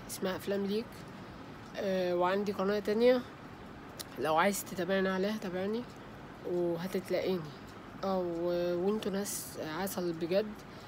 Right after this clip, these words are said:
في ناس شتمت، ودي بتاخد، آه، بان من القناة، اللي هو اخفاء من القناة خالص.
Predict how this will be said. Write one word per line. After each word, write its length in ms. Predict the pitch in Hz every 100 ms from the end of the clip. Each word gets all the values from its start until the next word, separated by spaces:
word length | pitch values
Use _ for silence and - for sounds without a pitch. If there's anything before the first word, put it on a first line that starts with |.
| - - -
في 120 | 220
ناس 240 | 226 226 -
شتمت، 460 | 220 214 214 208 - - - -
ودي 420 | 180 175 214 208
بتاخد، 440 | 190 208 - 208 175 165
آه، 640 | 175 165 160 160 156 156 156 147 - - - - - - - - - 151
بان 180 | 202 202
من 180 | 190
القناة، 480 | 175 170 175 185 196
اللي 200 | 160 170
هو 180 | 180 185
اخفاء 520 | 92 - - 214 202
من 140 | 175 175
القناة 340 | 165 180 185
خالص. 460 | 175 185 185 208